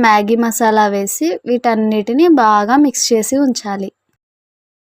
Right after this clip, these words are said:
ఇప్పుడు కాల్చిన కంకి తీసుకొని ఈ కంకిని నిమ్మదబ్బతో ఇలా నిమ్మరసాన్ని అన్ని సైడ్స్ అప్లై చేసుకోవాలి. తర్వాత ఈ కంకిలని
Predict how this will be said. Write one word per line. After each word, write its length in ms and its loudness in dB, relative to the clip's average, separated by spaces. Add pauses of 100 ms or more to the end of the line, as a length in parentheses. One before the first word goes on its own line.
(100)
ఇప్పుడు 300 0
కాల్చిన 560 0
కంకి 400 0
తీసుకొని 680 0 (340)
ఈ 120 2
కంకిని 640 0
నిమ్మదబ్బతో 840 2 (180)
ఇలా 260 4 (280)
నిమ్మరసాన్ని 840 2
అన్ని 340 2
సైడ్స్ 420 0
అప్లై 300 0
చేసుకోవాలి. 760 -2 (560)
తర్వాత 520 2 (220)
ఈ 140 2
కంకిలని 720 2